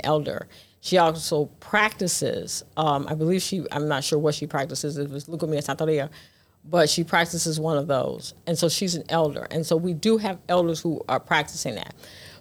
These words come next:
But the majority that is coming out now is between my generation, Gen X, and Gen Z.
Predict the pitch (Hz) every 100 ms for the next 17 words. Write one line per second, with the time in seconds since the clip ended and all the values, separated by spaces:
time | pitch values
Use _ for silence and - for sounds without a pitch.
0 | _ - 175 190 180 151 208 214 202 190
1 | 170 156 - - 175 151 - 165 180 -
2 | 170 151 143 135 - 160 156 - 156 160
3 | - 170 147 123 180 214 208 185 185 175
4 | 165 156 151 143 160 165 160 160 -